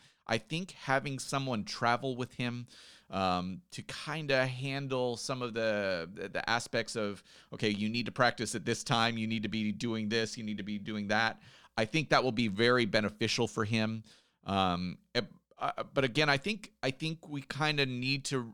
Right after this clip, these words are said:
appreciate the fact that this is, I think, his third full season. Um, you know, and this one obviously got interrupted.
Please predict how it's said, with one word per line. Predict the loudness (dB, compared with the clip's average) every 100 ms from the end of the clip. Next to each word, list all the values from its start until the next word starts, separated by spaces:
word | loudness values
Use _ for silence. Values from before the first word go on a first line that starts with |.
| -4
appreciate | -4 -2 0 2 2 2 0
the | 2
fact | 2 2 -2
that | -6
this | -6 -4
is, | -6 -8 -12 -6
I | -4
think, | -2 -2
his | -2 0
third | 2 4 2 -6 _ _ _ 2
full | 4 4 2
season. | 0 2 2 0 -8 -16 _ _ _ _ -2
Um, | 2 2 2
you | 4
know, | 6
and | 6
this | 4 4
one | 4
obviously | 4 4 0
got | 2 2
interrupted. | 2 2 0 0 -12